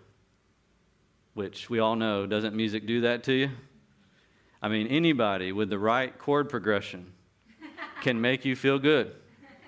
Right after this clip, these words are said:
And with the right chord progression can make you feel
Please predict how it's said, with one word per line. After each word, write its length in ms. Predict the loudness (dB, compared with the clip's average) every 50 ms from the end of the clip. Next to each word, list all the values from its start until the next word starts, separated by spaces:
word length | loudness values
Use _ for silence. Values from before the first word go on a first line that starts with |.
| -20 -20 -20 -20 -20 -20 -20 -20 -20 -20 -14 -10
And 100 | -6 -4
with 140 | -2 0 2
the 80 | 2 4
right 280 | 4 4 2 2 -2
chord 280 | -2 0 0 0 0 0
progression 500 | -2 0 2 2 2 0 -2 -6 -8 -6
can 160 | -4 -4 -2
make 220 | 0 0 0 0
you 100 | -2 -4
feel 520 | -2 0 2 2 4 4 2 0 -2 -4